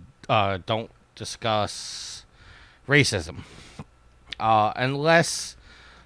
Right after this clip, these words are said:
we have a topic that directly affects, uh, one of the situations. Uh, case in point, uh, Trump comes out tomorrow and says he's banning all video games. Then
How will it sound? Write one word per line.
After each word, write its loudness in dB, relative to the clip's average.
we 4
have 8
a 0
topic 2
that -4
directly -2
affects, -2
uh, 4
one 2
of 0
the -4
situations. -6
Uh, 0
case -2
in -4
point, -4
uh, 0
Trump 0
comes 0
out 8
tomorrow 4
and -4
says -4
he's -8
banning 2
all -2
video -4
games. -12
Then -6